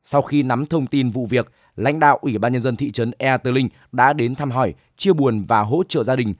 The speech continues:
lo hậu sự cho bà P. Trước đó, Đài khí tượng thủy văn Đắk Nông dự báo từ ngày hai mươi ba tháng năm, trên địa bàn có mưa, mưa rào vào chiều tối và đêm. Khu vực phía Nam tỉnh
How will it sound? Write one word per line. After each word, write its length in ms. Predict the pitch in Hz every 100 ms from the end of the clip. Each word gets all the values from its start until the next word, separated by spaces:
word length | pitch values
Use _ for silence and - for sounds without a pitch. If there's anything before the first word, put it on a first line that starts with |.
| _ -
lo 200 | 113 127
hậu 180 | 120
sự 220 | 104 139 107
cho 140 | - 123
bà 140 | 110
P. 120 | - 135 131 - _ _ _ _ _ _ -
Trước 180 | 202
đó, 220 | 160 123 151
Đài 180 | 131
khí 180 | 117 135
tượng 200 | 170 135
thủy 180 | 147 107
văn 180 | 127 127
Đắk 180 | 107 -
Nông 260 | 131 131 117
dự 120 | 117
báo 300 | 117 123 180 _ _
từ 120 | 160
ngày 280 | 147 147 135
hai 180 | 131 156
mươi 120 | 151
ba 160 | 143 143
tháng 180 | 120 123
năm, 180 | 160 - _ _
trên 180 | - 180
địa 80 | 139
bàn 260 | 123 117
có 220 | 110 117 139
mưa, 260 | 170 175 - _
mưa 200 | 110 143
rào 280 | 127 123 113
vào 280 | 95 117 113
chiều 220 | - 123
tối 280 | - 117 143
và 180 | 135 120
đêm. 200 | 131 113 - _ _
Khu 160 | _ 147
vực 180 | 131 -
phía 160 | 123
Nam 200 | 131 147
tỉnh 300 | 139 143 95